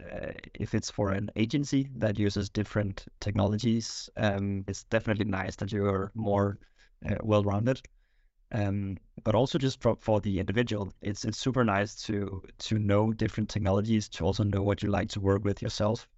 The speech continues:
I think, um, I was very happy with that. I worked for an agency for a year. Uh, very, very nice to try to be on multiple projects, even at the same time,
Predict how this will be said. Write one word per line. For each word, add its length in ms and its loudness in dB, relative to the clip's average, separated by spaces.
I 80 -4
think, 340 -4
um, 600 0
I 60 2
was 120 2
very 240 4
happy 240 0
with 140 -4
that. 160 -4
I 80 -2
worked 260 2
for 140 2
an 180 0
agency 440 -4
for 200 -2
a 60 -2
year. 260 -2
Uh, 360 -6
very, 260 2
very 160 0
nice 220 0
to 100 -4
try 440 0
to 120 -8
be 160 2
on 280 4
multiple 400 0
projects, 720 -2
even 260 2
at 100 -2
the 80 -10
same 240 -4
time, 480 0